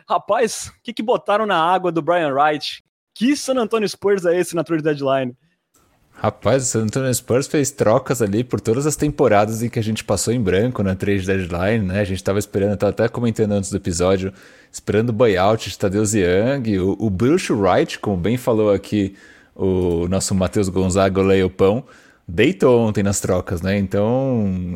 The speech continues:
Speaker 2: olha, não dá pra reclamar. Se alguém ti-, se a gente já tinha reclamado de Brian Wright em algum momento da história, eu pelo menos peço desculpas.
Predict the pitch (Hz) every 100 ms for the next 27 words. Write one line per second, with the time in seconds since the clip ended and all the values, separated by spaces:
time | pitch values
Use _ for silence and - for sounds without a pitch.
0 | 90 113 98 98 101 107 123 123 123 131
1 | 110 101 110 123 - - 107 135 180 -
2 | 117 135 160 135 143 190 175 - 139 113
3 | 107 104 95 90 104 101 95 95 98 -
4 | 98 95 98 135 117 107 104 101 104 101
5 | - 104 104 120 131 - _ _ _ -
6 | 113 127 143 123 113 117 131 - 123 -
7 | 95 - 92 -